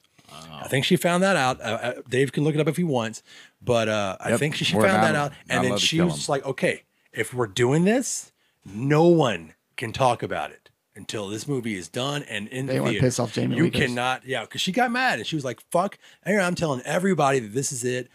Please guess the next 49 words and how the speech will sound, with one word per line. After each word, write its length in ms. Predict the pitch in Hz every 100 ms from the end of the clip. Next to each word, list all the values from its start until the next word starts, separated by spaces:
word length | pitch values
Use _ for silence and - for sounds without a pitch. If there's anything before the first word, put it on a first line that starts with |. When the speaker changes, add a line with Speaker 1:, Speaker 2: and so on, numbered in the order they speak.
| _ -
Speaker 2:
I'm 200 | 127 123
done. 300 | 127 120 117
I, 120 | 117
I'm, 180 | 104 131
you 80 | 139
know, 60 | 113
I'm 120 | 123
only 160 | 143 139
doing 160 | 139
this 80 | 139
Speaker 4:
Yeah. 60 | 143
Speaker 2:
movie 120 | 123
because 220 | 120 110
we're 60 | 98
gonna 160 | 110 98
have 100 | 98
a 40 |
finality 580 | - - 107 123 127 127
to 120 | 123 139
it." 40 |
You 60 | 135
know? 0 | 135
Speaker 4:
Yeah. 280 | - - 123
Speaker 2:
And 100 | 123
then 180 | 123 117
when 100 | 117
she 140 | 156
found 260 | 147 202 233
out 100 | 226
about 200 | 165 147
it, 60 |
she 140 | - 156
made 180 | 147 139
it 80 | -
pretty 140 | 226
much 160 | 262 -
like 100 | 110
almost 180 | 110 123
like 100 | 110
a 60 |
hush 260 | - 156 -
contract 520 | - 170 180 113 -
with, 160 | 110 107
among 240 | 123 120 123
everybody. 480 | 147 139 123 107 - - _
"You 140 | 139
cannot 320 | 170 165 156
tell 140 | 147 131
anyone 420 | 135 117 107